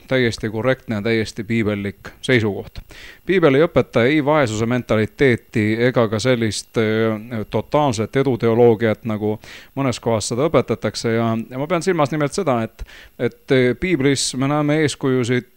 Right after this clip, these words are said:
äh, väga-väga erinevatest inimestest. Me näeme inimesi, kes olid tohutult rikkad ja seejuures jumalakartlikud. Me näeme inimesi, kes olid tohutult rikkad ja täiesti jumalakartmatud. Näeme inimesi, kes olid vaesed ja jumalakartlikud ja olid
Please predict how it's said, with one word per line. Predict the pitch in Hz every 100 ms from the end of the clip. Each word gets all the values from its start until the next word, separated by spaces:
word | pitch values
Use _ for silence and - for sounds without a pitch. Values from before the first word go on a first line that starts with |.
| -
äh, | 123 120 117
väga-väga | 135 123 117 117 117
erinevatest | 113 110 107 - 113 -
inimestest. | 117 101 98 - 98 - - - -
Me | 113 107
näeme | 123 135 135
inimesi, | 135 113 107
kes | 117 107 127
olid | 113 110 - - - - -
tohutult | 151 147 139 - 120
rikkad | 131 147 - 123 113
ja | 110
seejuures | 127 120 117 110
jumalakartlikud. | 123 123 113 117 117 - 117 - 110 113
Me | 107
näeme | 110 107 113
inimesi, | 110 101
kes | 107 -
olid | 110 101 -
tohutult | 123 113 - 104 117
rikkad | 135 - 101 101
ja |
täiesti | 127 143 117 -
jumalakartmatud. | 143 135 123 135 127 - 120 - 117 - - - - - -
Näeme | 113 120
inimesi, | 120 107 107
kes | 113 - 113
olid | 107 104 - 110 101
vaesed | 107 135 131 117 110
ja | 120
jumalakartlikud | 123 123 123 135 131 - 131 - 127 139
ja | 139 139
olid | 147 143